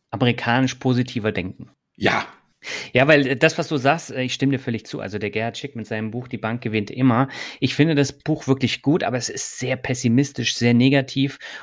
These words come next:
Speaker 1: Und, äh, da, es gibt nicht nur, ähm, Schwarz und Weiß, sondern es gibt auch Graustufen. Und diese Graustufen, die kommen bei vielen deutschen Autoren, gerade auch Politikern, gar nicht rüber, sondern das ist alles immer negativ und scheiße.
Speaker 2: Ja.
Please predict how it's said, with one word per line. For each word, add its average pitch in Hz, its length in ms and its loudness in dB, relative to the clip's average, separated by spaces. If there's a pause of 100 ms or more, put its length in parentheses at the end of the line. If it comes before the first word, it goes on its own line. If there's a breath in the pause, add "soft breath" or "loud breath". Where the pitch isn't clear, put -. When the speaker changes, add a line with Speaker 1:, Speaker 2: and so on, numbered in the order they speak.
Speaker 1:
Und, 120 200 2
äh, 120 180 -4
da, 123 180 2
es - 180 -6
gibt - 220 -6
nicht 202 200 2
nur, 110 380 6
ähm, 104 560 0
Schwarz 107 360 0
und 110 140 -2
Weiß, 101 200 2
sondern 120 200 2
es 117 100 -6
gibt - 180 -8
auch 139 140 -6
Graustufen. 131 720 -2
Und 104 160 -4
diese 110 180 -2
Graustufen, 139 640 -2 (480 loud breath)
die 127 160 4
kommen 151 260 4
bei 123 160 6
vielen 180 480 0
deutschen 147 380 0
Autoren, 165 640 0 (140)
gerade 120 240 0
auch 110 120 -4
Politikern, 139 580 2
gar 95 200 0
nicht 127 220 0
rüber, 208 200 4
sondern 104 240 2
das 107 100 -2
ist - 80 -12
alles 147 200 0
immer 170 160 0
negativ 170 440 0
und 170 100 -4
scheiße. 139 480 -2 (400)
Speaker 2:
Ja. - 200 -4